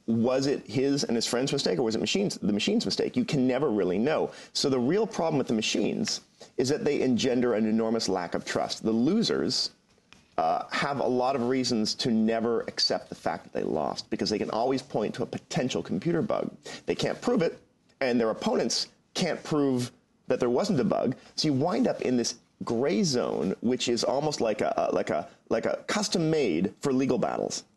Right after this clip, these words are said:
So what people worry about with the next election is that you're going to have a battleground state where there's a closely fought presidential race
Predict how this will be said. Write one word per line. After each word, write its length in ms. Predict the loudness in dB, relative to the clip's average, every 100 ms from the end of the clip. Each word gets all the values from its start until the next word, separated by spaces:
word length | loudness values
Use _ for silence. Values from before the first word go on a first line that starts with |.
| _ -20 -4
So 160 | 0
what 140 | 0 0
people 240 | 0 0
worry 260 | 2 2 2
about 320 | 0 0 -4 _ -4
with 160 | -2
the 160 | 0 -2 0
next 280 | -2 0 -2
election 460 | -2 -2 -4 -6 -8 -16 -10 -2
is 80 |
that 120 | 0 2
you're 100 | 0
going 160 | 0
to 40 | 0
have 100 | 0
a 40 |
battleground 560 | 0 0 0 0 0 -2
state 340 | 0 0 -2 -8 _ _ _
where 380 | -2 0 2 2
there's 220 | 2 0
a 40 | -6 _ _ _
closely 400 | -2 0 2 -2
fought 340 | -2 -2 -2 -2
presidential 520 | -4 -2 -2 -4 -4
race 380 | -2 -2 -6